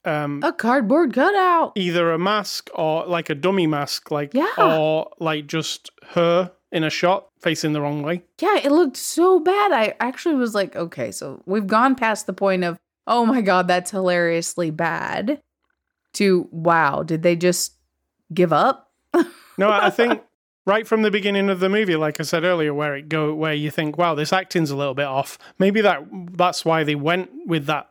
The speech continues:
Speaker 1: kind of
Speaker 2: I
Speaker 1: style all
Speaker 2: don't,
Speaker 1: the way through.
Speaker 2: I don't feel like it was intentional.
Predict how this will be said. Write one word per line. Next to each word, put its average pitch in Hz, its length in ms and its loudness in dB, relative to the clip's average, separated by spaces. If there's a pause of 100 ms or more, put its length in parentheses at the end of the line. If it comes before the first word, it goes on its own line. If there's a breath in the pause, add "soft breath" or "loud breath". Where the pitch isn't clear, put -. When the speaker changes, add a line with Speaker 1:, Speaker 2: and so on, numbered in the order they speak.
(100)
Speaker 1:
kind 147 220 -4
of 135 80 -10
Speaker 2:
I - 40 -20
Speaker 1:
style - 500 -2
all 294 80 6
Speaker 2:
don't, 254 80 2
Speaker 1:
the 151 60 0
way 143 200 -2
through. - 180 -2
Speaker 2:
I 277 40 4
don't 294 140 2
feel 254 120 2
like 214 140 0
it 190 40 2
was 185 140 -2
intentional. 170 640 -10